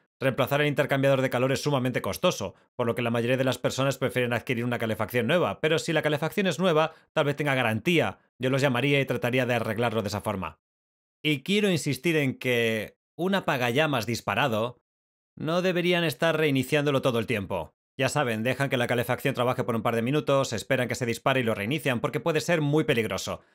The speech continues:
Si por alguna razón la calefacción produce mucho monóxido de carbono y comienza a entrar en la casa, eso puede ser fatal para ustedes y sus familias. Así que tómenlo en serio y llamen a alguien que lo revise por ustedes o cambien toda la calefacción, mucho mejor.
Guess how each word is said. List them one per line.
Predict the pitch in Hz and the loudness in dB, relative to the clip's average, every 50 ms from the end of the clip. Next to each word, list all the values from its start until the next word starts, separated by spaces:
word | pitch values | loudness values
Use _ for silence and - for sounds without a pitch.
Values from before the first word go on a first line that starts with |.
| _ _ | _ _
Si | _ - 165 | _ -6 -4
por | 160 185 180 | 0 2 2
alguna | 180 180 170 220 240 240 226 | 2 2 2 2 2 2 2
razón | 208 160 123 - - 185 165 151 135 | 2 2 0 2 4 4 4 6 4
la | 131 123 | 2 0
calefacción | 127 123 123 - 139 - - 165 160 156 | 0 0 0 0 -2 -2 0 0 -2 0
produce | 123 131 127 139 151 135 - 135 | 2 2 2 2 0 0 0 0
mucho | 120 127 156 156 - 131 | 0 0 0 0 0 0
monóxido | 117 120 139 156 - - 127 104 104 | 2 2 0 0 0 -2 -2 -2 -2
de | 101 107 | -2 -2
carbono | - 107 104 110 151 156 139 117 | -2 -2 0 2 2 2 2 0
y | 107 | -2
comienza | - 107 120 131 143 135 131 131 | -2 -2 0 0 0 0 0 0
a | 110 104 | -2 -2
entrar | 101 120 127 135 | -2 -2 -2 0
en | 127 127 | 0 0
la | 120 - | -2 -2
casa, | - 139 127 - - 110 110 127 - - _ _ _ _ _ _ _ _ | 0 -2 -2 0 0 0 0 0 -2 -6 _ _ _ _ _ _ _ _
eso | - 147 143 - 151 - | 0 0 2 2 2 2
puede | 147 131 127 | 2 2 2
ser | 123 - 139 135 | 2 2 0 0
fatal | - - 127 - 139 135 135 | 2 0 0 2 2 0 2
para | - 127 107 | 2 0 0
ustedes | 104 - - 135 117 113 - | 0 0 0 0 0 0 -2
y | 107 | -2
sus | 92 120 - | -4 -4 -4
familias. | 127 104 98 92 92 90 82 - - - _ _ _ _ | -2 -4 -2 -2 -2 -2 -4 -4 -8 -14 _ _ _ _
Así | - 127 - 165 160 | -4 0 0 0 2
que | 170 156 | 2 0
tómenlo | - - 127 117 123 139 147 151 156 | 0 2 0 2 2 2 4 4 4
en | 147 131 | 2 2
serio | - - 175 170 160 151 135 107 95 - _ | 2 2 2 4 4 4 2 2 0 -4 _
y | 139 139 147 | -4 0 0
llamen | 196 196 196 185 170 | 2 2 2 2 2
a | 170 | 2
alguien | 175 170 180 160 | 2 2 0 -2
que | - 156 | 0 2
lo | 139 131 | 2 2
revise | 135 131 147 143 - - | 2 0 0 0 -2 -2
por | - 139 | 0 -2
ustedes | 131 127 - 156 135 135 - 131 | -2 0 0 0 2 2 0 -2
o | 123 | -2
cambien | - 131 127 127 135 131 131 127 - _ _ | 0 0 0 0 0 -2 -2 -6 -8 _ _
toda | - 131 127 127 127 127 113 110 104 | 0 2 4 4 4 4 2 2 0
la | 98 98 - | -2 -2 -4
calefacción, | 101 95 98 95 - 104 92 - - 107 92 85 80 | -2 -4 -4 -2 -2 -4 -4 -4 -4 -4 -4 -4 -4
mucho | 90 110 113 - 101 | -4 -4 -4 -2 -4
mejor. | 98 90 - 92 85 - - | -4 -4 -4 -6 -8 -8 -12